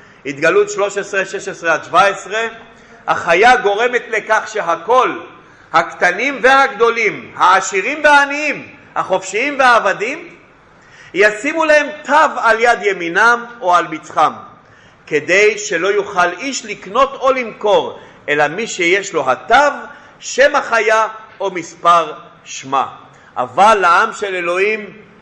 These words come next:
יש את אלוהים. יש עורבים, יש את הרצון של אלוהים.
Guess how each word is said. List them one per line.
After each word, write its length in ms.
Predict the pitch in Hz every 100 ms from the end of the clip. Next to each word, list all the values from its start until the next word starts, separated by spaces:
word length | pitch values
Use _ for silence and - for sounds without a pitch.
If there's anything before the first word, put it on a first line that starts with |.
| -
יש 420 | 135 180 190 -
את 220 | 151 139
אלוהים. 560 | 139 139 151 147 107 92 - - - -
יש 200 | 139 185
עורבים, 640 | 185 190 180 208 226 147 110 - - - _ _ _ _ _ _ _ _ -
יש 220 | 190 185
את 100 | 185
הרצון 440 | 180 170 170 202
של 200 | 185 175
אלוהים. 500 | 165 151 151 143 117